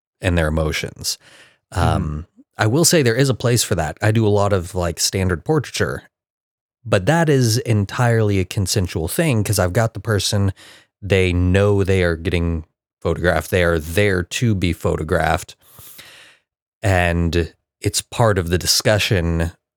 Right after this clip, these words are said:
Speaker 1: in bringing out those emotions. But that is an entirely kind of different concept, working in studio, the ethics going on with that besides, like, ethics in street or, um,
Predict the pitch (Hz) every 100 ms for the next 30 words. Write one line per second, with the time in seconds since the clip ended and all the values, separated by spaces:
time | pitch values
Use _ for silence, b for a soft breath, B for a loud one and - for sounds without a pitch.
0 | _ 95 87 90 95 95 85 87 90 -
1 | 85 80 82 78 78 - 78 69 76 -
2 | B B B B - 107 123 127 120 95
3 | 95 87 82 - - 104 95 92 87 85
4 | 82 80 80 - _ _ _ - 98 78
5 | 82 101 - 87 85 - - 87 - 87
6 | - 95 90 98 87 85 85 - _ _
7 | - 101 90 - - 92 87 85 85 90
8 | - _ 110 - 95 - - - 101 90
9 | 85 82 82 85 - 92 87 - - -
10 | 85 82 80 76 b b b b _ 82
11 | - 92 90 87 - - - _ _ 95
12 | 82 80 76 - - 95 85 - - -
13 | _ 92 85 80 78 78 _ _ _ 90
14 | 80 80 76 92